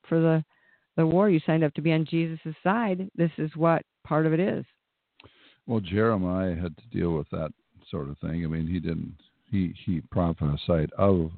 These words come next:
Speaker 2: Jesus,
Speaker 1: Mm-hmm.
Speaker 2: but he was serving God as a prophet in a, in a very, his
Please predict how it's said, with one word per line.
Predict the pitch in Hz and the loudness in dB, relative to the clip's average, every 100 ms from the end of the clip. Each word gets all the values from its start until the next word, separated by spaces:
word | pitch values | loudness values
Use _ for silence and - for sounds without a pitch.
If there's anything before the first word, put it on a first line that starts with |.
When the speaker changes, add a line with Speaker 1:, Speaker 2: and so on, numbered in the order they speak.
| - 98 | -14 -12
Speaker 2:
Jesus, | 85 80 73 - 76 - - _ _ | -2 0 0 0 -4 -4 -12 _ _
Speaker 1:
Mm-hmm. | 165 170 175 - | -2 0 -2 0
Speaker 2:
but | 82 | 2
he | 90 | 4
was | 80 - | 4 2
serving | 104 87 80 76 | 2 2 0 0
God | 80 78 76 | 0 0 0
as | 71 | -4
a | 80 - | -6 0
prophet | 95 85 - 80 - | 2 2 0 -6 -4
in | 90 80 | -4 -4
a, | - | -4
in | 85 73 | -6 -6
a | |
very, | 73 87 92 87 78 71 _ _ _ _ _ _ _ | -8 -4 -2 -2 -4 -8 _ _ _ _ _ _ _
his | 110 | 2